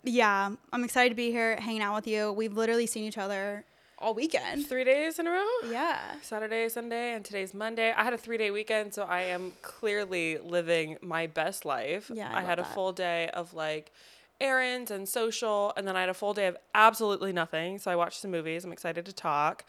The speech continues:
Speaker 1: Incredible.
Speaker 2: And then I had another full day of, like, just slow, like, workout, clean, like, watch some TikTok, like, God, it's so nice. I feel like I have so much time.
Speaker 1: I know, it's so <laughs> nice. And, like, the rain is back in L A, so it's, like, perfect weather to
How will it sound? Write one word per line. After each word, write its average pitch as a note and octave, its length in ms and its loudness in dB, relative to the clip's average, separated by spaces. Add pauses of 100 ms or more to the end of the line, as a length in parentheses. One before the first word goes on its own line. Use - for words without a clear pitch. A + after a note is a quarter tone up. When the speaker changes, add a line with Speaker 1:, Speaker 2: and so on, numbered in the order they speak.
Speaker 1:
Incredible. A#3 520 -16
Speaker 2:
And G3 140 2
then F#3 100 4
I F3+ 60 6
had F#3 160 6
another F3+ 260 4
full G3+ 200 0
day F3 440 4
of, F3+ 220 0
like, E3 640 0
just A3 280 -6
slow, G3+ 420 0
like, F#3+ 360 -6
workout, A#3+ 800 -2
clean, A3 880 -6
like, G3 480 -4 (400)
watch A3+ 220 2
some A3+ 120 -8
TikTok, G#3+ 800 -2
like, F#3+ 480 -4 (280)
God, C4+ 180 4
it's A3+ 200 2
so D#4+ 260 8
nice. E4 440 8
I F#4+ 80 8
feel E4+ 140 4
like F4 140 6
I F#4+ 40 10
have F4+ 120 6
so F4 160 6
much C4+ 240 -2
time. F4 160 4 (160)
Speaker 1:
I - 20 10
know, G#4 220 8 (160)
it's G#4 80 0
so G#3+ 280 -2
<laughs> - 20 12
nice. G#3+ 500 2 (400)
And, C4+ 160 6
like, C4 180 6
the C4+ 100 8
rain B3 280 4
is B3+ 100 0
back G#3 280 2
in A#3 100 2
L A3 200 4
A, G#3+ 280 4
so A#3+ 180 0
it's, A3 140 -2
like, B3 180 -2
perfect A3+ 640 -2
weather G#3+ 520 0
to G#3+ 440 -2